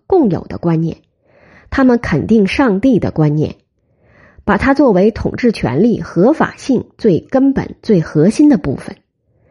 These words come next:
周公说：“在昔成汤既受命。”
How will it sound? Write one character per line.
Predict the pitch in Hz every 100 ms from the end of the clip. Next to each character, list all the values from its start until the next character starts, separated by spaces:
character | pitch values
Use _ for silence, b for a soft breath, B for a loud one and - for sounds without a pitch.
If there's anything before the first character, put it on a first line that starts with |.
| _ _
周 | 220 202
公 | 196 196
说 | 190 180 - _ _ _
：“在 | - 302
昔 | 247 277 277
成 | - 151 202
汤 | - 254 247
既 | 247 294 226
受 | 269 214
命。” | 262 247